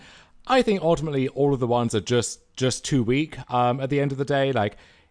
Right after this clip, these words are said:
e-, even the curve of Knight into Inti, which is fine, it just feels like the Knight is still the, the weak link there. So I, I think ultimately just, uh, black-red aggro-ish with a bunch of twos is gonna be a better version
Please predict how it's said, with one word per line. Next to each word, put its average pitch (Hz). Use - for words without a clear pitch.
e-, -
even 151
the 139
curve 123
of 120
Knight 123
into 123
Inti, 127
which 117
is 101
fine, 156
it 127
just -
feels 123
like 120
the 120
Knight 110
is 120
still 123
the, 123
the 120
weak 135
link 123
there. 143
So 117
I, -
I 180
think 247
ultimately 135
just, 117
uh, 107
black-red 147
aggro-ish 135
with 131
a 123
bunch 131
of 117
twos 127
is 110
gonna 117
be 120
a 110
better 123
version 110